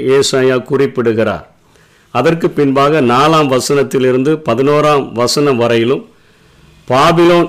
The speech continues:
அரசனையும் உபத்திரவ காலத்தில் பேரரசனாக திகழும் அந்தி கிறிஸ்துவையும் இணைத்து அவர் பேசுகிற வசனங்கள் குறிப்பிடப்பட்டுள்ளன.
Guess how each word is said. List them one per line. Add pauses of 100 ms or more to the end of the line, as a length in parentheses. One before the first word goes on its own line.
அரசனையும்
உபத்திரவ
காலத்தில் (140)
பேரரசனாக (600)
திகழும்
அந்தி (160)
கிறிஸ்துவையும்
இணைத்து
அவர்
பேசுகிற
வசனங்கள்
குறிப்பிடப்பட்டுள்ளன.